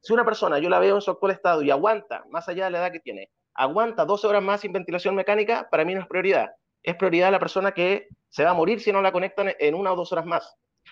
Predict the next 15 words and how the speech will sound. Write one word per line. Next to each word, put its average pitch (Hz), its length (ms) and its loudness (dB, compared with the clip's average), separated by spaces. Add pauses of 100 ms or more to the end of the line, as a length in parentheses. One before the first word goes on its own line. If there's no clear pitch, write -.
(120)
En 143 140 -4
cambio, 240 280 0
en 147 40 0
el 147 80 -2
Padre 226 220 0
Hurtado, 180 500 -4 (240)
el 135 120 -10
criterio 202 440 2
es 220 320 0 (600)
quién 208 200 0
tiene 214 200 2
mejor 208 300 -2
pronóstico 202 480 -2
de 185 140 -4
sobrevida 170 580 -2